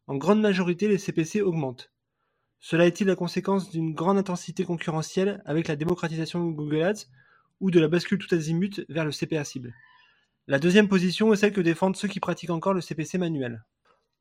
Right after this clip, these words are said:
Pour contrer cet effet pervers, je vous recommande de créer des stratégies d'enchères au niveau des bibliothèques,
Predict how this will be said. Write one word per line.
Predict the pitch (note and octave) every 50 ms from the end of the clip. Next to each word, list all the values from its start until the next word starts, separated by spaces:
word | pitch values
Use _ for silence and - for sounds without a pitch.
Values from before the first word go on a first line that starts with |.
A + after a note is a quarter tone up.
| _ _ -
Pour | D3+ D3
contrer | F#3+ G3+ G3+ - A#3+
cet | A#3 G#3+ F3
effet | F#3 F3+ - F#3
pervers, | - F3+ D3+ D3 C#3 D3 D#3 F#3 G3 G3+ -
je | - C3
vous | C#3+ C#3+ D3
recommande | E3 D#3+ - F3+ F#3 G#3 A3
de | F3 D#3
créer | D3 - - G3
des | D#3+
stratégies | D3 - F3+ E3+ - F3 E3 E3
d'enchères | D#3+ F3 F3+ E3+ - - G3+ G3
au | F3+
niveau | E3 D#3+ E3 F#3 F3+
des | D3 C3+
bibliothèques, | C#3 E3 F3+ G3 E3+ D#3 - C#3 E3+ - - -